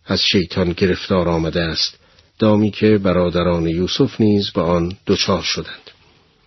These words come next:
آری، برادران برای عملی ساختن نقشه شیطانی خویش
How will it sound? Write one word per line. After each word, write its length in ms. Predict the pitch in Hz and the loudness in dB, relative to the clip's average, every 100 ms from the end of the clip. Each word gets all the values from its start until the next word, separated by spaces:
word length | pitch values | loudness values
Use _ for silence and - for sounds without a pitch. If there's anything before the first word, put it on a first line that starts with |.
| - - - - - - | -20 -20 -20 -20 -8 2
آری، 260 | 147 139 | 4 6
برادران 560 | 123 123 120 120 135 139 | 6 4 6 6 6 4
برای 420 | 123 131 139 131 | 6 6 6 6
عملی 460 | 135 110 101 98 95 | 2 2 2 2 0
ساختن 720 | - 107 90 - 127 127 123 | 2 0 0 0 2 4 4
نقشه 640 | 113 - - - 113 110 | 2 0 -4 0 2 4
شیطانی 680 | 107 - 98 - 95 92 101 | 4 2 0 2 2 4 2
خویش 440 | - 131 127 - | 2 2 2 0